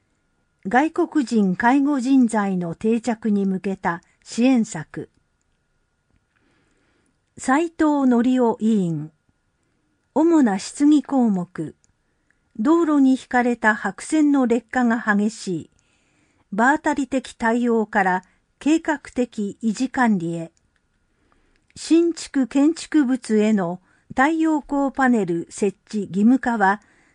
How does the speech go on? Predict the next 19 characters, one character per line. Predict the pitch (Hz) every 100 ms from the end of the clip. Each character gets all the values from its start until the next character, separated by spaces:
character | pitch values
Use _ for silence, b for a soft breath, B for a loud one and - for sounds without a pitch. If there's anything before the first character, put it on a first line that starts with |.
| -
課 | 226 220
題 | 302 330
が | 285 254 -
多 | 226 196
い。 | 165 135 _ _ _ _
慎 | - 269 302 330
重 | 311 285
な | 269 254
対 | 247 240 247
応 | 240 220 208 196
を | 180
求 | 185 185 202
め | 196 180
る。 | - - _ _ _ _ _ _ _ _ _ _ _ _ _ _ _ _ _ _ _ _ _ _ _ -
佐 | - 320
藤 | 330 294 233 196
正 | 196 214 311 262
明 | 233 202 190 -
委 | 233